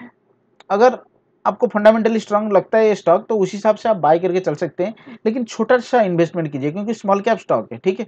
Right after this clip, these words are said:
तो इसमें थोड़ा सा इन्वेस्टमेंट करके चल सकते हैं, जो कि आपका टू परसेंट तक लेके चल सकते हैं। अगर ज़्यादा से ज़्यादा अगर इन्वेस्टमेंट करना है, फ़ाइव परसेंट से कभी भी ज़्यादा नहीं करने का कोई एक भी स्टॉक में, ठीक है।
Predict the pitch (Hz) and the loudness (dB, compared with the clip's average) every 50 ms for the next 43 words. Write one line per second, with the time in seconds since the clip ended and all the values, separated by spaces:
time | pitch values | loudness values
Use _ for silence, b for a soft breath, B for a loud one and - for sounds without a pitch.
0 | B B 240 247 240 B B - 240 208 190 247 262 240 254 247 - - 190 196 | B B -20 -20 -20 B B -4 -4 -4 -2 -2 -2 -2 -2 -4 -2 0 2 2
1 | 220 208 233 220 196 185 202 196 196 214 214 190 196 185 196 208 185 180 160 165 | 4 2 2 -2 0 0 0 0 -2 -4 -6 -4 -6 -6 -6 -4 -4 -4 -6 -6
2 | 156 - - 208 208 208 202 202 226 220 208 208 - 226 208 190 226 269 B 302 | -10 -8 -8 -6 -4 -4 -4 -2 0 0 0 2 4 4 4 4 4 2 B -10
3 | 339 349 B _ _ 285 294 - 269 - - 254 247 233 247 226 240 233 220 220 | -18 -20 B _ _ -6 2 2 2 2 2 -4 -4 -4 -4 -2 -2 -4 -4 -4
4 | 220 220 214 185 - 156 - - 196 156 165 202 180 143 139 135 135 143 185 202 | -2 -2 -4 -2 -4 -6 -6 -6 -6 -4 -4 -4 -4 0 2 2 4 4 2 2
5 | 226 220 226 214 226 220 214 220 214 208 202 202 214 208 226 226 220 - 226 208 | 2 0 0 4 4 4 4 2 0 -2 -2 -4 -4 -4 -4 -8 -4 -4 -4 -4
6 | 220 240 247 226 - 165 175 190 196 214 202 - 214 208 202 - - 247 226 - | -2 -4 -6 -2 0 2 2 2 0 -2 -4 -4 -8 -10 -10 -8 -10 -10 -10 -10
7 | _ - 165 156 160 208 226 220 214 202 185 170 175 170 165 156 143 151 131 131 | _ -2 -2 0 2 0 0 0 0 0 2 2 2 0 0 -2 -2 -4 -4 -4
8 | 139 135 139 131 - 165 156 147 147 135 131 131 131 123 - 131 113 - _ 127 | -4 -6 -6 -6 -4 -4 -4 -4 -4 -6 -8 -10 -12 -8 -6 -8 -8 -8 _ -14
9 | 117 113 160 175 208 220 | -12 -12 -12 -10 -10 -10